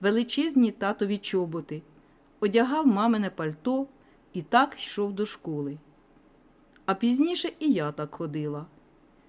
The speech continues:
Закінчила всього чотири класи, а брат сім, вже в братському.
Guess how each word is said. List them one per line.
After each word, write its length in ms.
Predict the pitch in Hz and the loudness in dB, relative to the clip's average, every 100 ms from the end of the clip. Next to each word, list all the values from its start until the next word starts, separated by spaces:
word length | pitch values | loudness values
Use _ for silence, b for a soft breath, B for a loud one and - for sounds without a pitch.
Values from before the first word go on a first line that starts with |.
| _ 180 | _ -4
Закінчила 640 | 180 240 359 349 233 180 | 0 2 2 0 0 -2
всього 320 | 180 285 311 | -2 0 0
чотири 400 | 311 214 233 220 | 0 -4 0 0
класи, 540 | 202 156 143 143 - 151 - _ _ _ _ | 0 -4 -4 -6 -10 -16 -18 _ _ _ _
а 100 | - | -4
брат 380 | 190 233 311 - - | 0 2 2 -4 -16
сім, 440 | - - 170 160 170 - _ _ | -14 -8 -6 -6 -8 -18 _ _
вже 220 | 165 220 | -2 2
в 60 | 262 | 2
братському. 680 | 180 151 147 - 147 147 | 0 -4 -6 -10 -12 -12